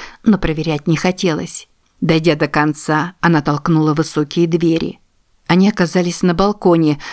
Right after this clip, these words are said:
который выходил на большую лестницу в фойе. Сквозь дыру в потолке не проникали лучи солнечного света. Видимо, и вправду день подошёл к концу. Тюремщик схватил её за локоть и потащил прочь от лестницы,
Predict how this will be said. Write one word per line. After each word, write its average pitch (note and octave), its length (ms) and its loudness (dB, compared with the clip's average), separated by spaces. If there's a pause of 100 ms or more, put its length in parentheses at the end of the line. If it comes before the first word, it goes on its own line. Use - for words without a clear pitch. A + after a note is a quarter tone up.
(120)
который D#3+ 320 0
выходил D3+ 460 0
на D#3+ 120 2
большую D3+ 400 0
лестницу D#3 520 -2
в - 100 -4
фойе. E3+ 520 -2 (420)
Сквозь D#3 420 -2
дыру E3+ 220 2
в - 140 -6
потолке D#3 500 -2
не D#3+ 140 2
проникали D3 560 0
лучи D3+ 300 0
солнечного D#3 680 0
света. D#3+ 580 -4 (260)
Видимо, D#3+ 380 0
и - 20 -6
вправду F3 480 -4
день D#3+ 240 0
подошёл D#3 440 -2
к - 80 -8
концу. F3 520 -2 (440)
Тюремщик G3 500 0
схватил F3+ 440 -2
её F3 160 4
за F3+ 180 2
локоть G#3 460 0 (200)
и G3 80 0
потащил F#3+ 420 0
прочь G3 300 -2
от G#3 140 -2
лестницы, F3 680 0